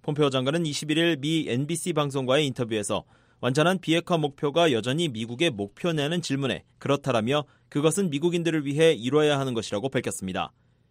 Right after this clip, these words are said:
이어 미국인의 안전을 지키기 위해 핵으로 무장한 북한으로부터 오는 위협을 줄여야 하고 이를 대가로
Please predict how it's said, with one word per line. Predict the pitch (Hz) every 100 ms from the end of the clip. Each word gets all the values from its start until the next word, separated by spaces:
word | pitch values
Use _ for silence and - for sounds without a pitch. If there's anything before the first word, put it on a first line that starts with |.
| _ _
이어 | 139 175
미국인의 | 156 165 170 180 190
안전을 | 143 156 160 190 170
지키기 | - - 156 160
위해 | 147 151 165 156
핵으로 | 135 180 190
무장한 | 165 147 143 175
북한으로부터 | 175 139 160 151 139 120 - 127
오는 | 120 170 120
위협을 | 127 151 180
줄여야 | 165 151 160 156
하고 | 120 104 87 _ _ -
이를 | 135 156
대가로 | 127 117 117 147